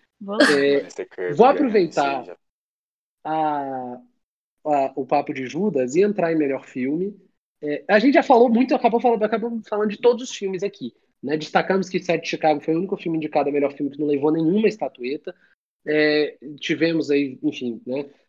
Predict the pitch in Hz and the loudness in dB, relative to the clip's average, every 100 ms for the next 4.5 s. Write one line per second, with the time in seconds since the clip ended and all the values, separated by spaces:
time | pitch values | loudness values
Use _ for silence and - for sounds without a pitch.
0 | - 131 139 143 139 135 135 143 139 143 | -10 -4 -2 0 0 -2 -4 -6 -6 -6
1 | 139 - 127 151 156 - 127 143 - - | -6 -6 0 0 0 -6 -8 -10 -8 -2
2 | 135 156 - - 123 120 156 143 - 127 | 2 2 0 -6 -6 -2 -2 -2 -2 -4
3 | 131 127 135 - 131 131 - 135 123 - | -2 -4 -6 -4 -4 -4 -8 -10 -10 -12
4 | 127 - - 127 | -16 -16 -16 -14